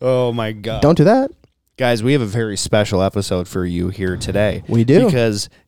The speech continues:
Speaker 1: Cal and I tried to start this podcast an hour and a half ago,
Speaker 2: Dude,
Speaker 1: and
Speaker 2: don't
Speaker 1: we've
Speaker 2: press,
Speaker 1: just beat
Speaker 2: preface it like that. You're saying it like this is the podcast we weren't planning on doing the whole week.
Speaker 1: <laughs>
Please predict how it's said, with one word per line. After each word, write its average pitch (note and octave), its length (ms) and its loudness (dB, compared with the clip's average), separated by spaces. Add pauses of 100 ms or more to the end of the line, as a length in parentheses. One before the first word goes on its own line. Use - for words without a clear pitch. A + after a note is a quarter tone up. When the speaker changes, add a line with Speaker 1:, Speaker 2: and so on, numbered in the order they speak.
Speaker 1:
Cal A#2+ 360 0
and A#2 80 2
I G#2 100 0
tried G#2+ 220 -6
to G2 80 -12
start G#2+ 220 -2
this G#2 100 -4
podcast G2 720 -4 (300)
an G#2 120 -4
hour F#2+ 200 -4
and F#2 80 -4
a F#2 40 -6
half G2 260 -4
ago, F2 400 -4
Speaker 2:
Dude, G3 80 4
Speaker 1:
and A2 80 2
Speaker 2:
don't G#3+ 120 6
Speaker 1:
we've D3+ 60 -4
Speaker 2:
press, - 180 2
Speaker 1:
just - 120 -8
beat G#2+ 80 0
Speaker 2:
preface C#3 300 0
it B2 40 0
like A#2 180 -2
that. B2+ 240 -2 (420)
You're F#3+ 120 4
saying G#3 280 4
it F#3+ 80 6
like F3 220 2
this D#3+ 200 0
is D#3+ 60 -4
the D3 80 0
podcast D3+ 400 2
we D3 80 4
weren't C3 200 2
planning C3+ 300 2
on A#2+ 140 2
doing C3 320 4
the A2+ 60 -2
whole B2 180 2
week. C3 180 0 (200)
Speaker 1:
<laughs> D5+ 160 0